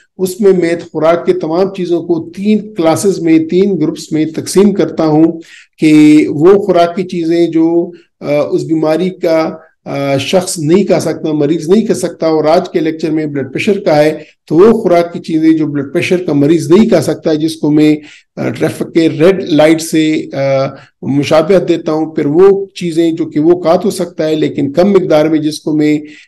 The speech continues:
yellow light से मुशाबहत देता हूँ, और वो खुराक की चीज़ें कि वो हस्ब मंशा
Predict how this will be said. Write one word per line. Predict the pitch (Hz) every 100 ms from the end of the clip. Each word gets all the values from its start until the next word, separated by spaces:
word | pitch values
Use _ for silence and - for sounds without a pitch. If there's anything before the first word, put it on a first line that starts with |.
| -
yellow | 131 131 190 208
light | 180 160 160
से | 170
मुशाबहत | 156 151 156 151 151 143
देता | 156 156 151
हूँ, | 156 156 _ _ 147
और | 143
वो | 160 202 196
खुराक | 160 160 156
की | 160
चीज़ें | 165 151 156 156
कि | 160
वो | 139 151 165 247 - _ -
हस्ब | 175 175 185
मंशा | 156 151 - 151 208 226